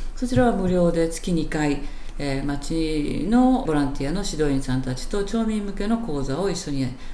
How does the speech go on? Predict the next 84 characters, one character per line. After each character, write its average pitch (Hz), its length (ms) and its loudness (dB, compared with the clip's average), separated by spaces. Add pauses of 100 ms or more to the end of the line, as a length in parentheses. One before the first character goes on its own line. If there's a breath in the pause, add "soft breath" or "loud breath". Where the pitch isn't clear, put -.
(140 loud breath)
も 175 220 0
う 113 60 -2
十 143 160 0
年 165 140 0
近 226 180 0
く 127 280 -2
な 139 120 -2
る 135 60 -2
ん 117 80 0
で 117 60 -4
す - 80 -6
け - 80 -4
ど 135 100 0
ね、 147 160 0 (480 loud breath)
や 143 120 -4
っ - 20 -4
た 139 180 -6
り 120 80 -2
し 123 60 -4
て 135 160 -2
い 135 40 2
ま 151 140 0
す。 135 220 0 (320 loud breath)
で、 180 320 0
名 196 160 2
前 285 260 8
が 277 120 6
も 240 240 8
う 139 40 4
ゆ 156 100 2
る 196 160 2
体 196 200 4
操 117 240 -2
で 117 100 -4
す - 100 -4
か 131 120 -2
ら、 127 60 0
ゆ 156 140 2
る 202 140 4
ゆ 208 60 2
る 202 100 -2
の 185 140 -2
体 170 200 0
操 160 220 -2
な 156 140 0
ん 139 80 0
で 131 80 -2
す - 100 -4
け 131 120 -4
れ 135 40 -2
ど - 80 -2
も、 226 380 4
体 160 360 0
を、 220 300 0 (240)
の 165 80 -4
各 190 300 -2
部 175 120 2
分 143 240 0
を 139 60 0
ね、 247 140 0 (120)
さ 175 220 -2
す 170 160 -4
っ - 40 -4
た - 220 -2
り 135 160 2
揺 165 100 0
ら 175 120 2
し 175 80 -4
た 190 140 -2
り 170 100 -2
し - 160 -2
な 156 160 -2
が 151 160 -2
ら、 214 280 2 (360 loud breath)
え 165 120 -2
ー、 - 20 -2
体 180 260 -2
を 180 80 0
上 226 260 4
手 240 100 0
に 170 180 0
緩 139 180 2
め 131 160 2
て、 - 180 -4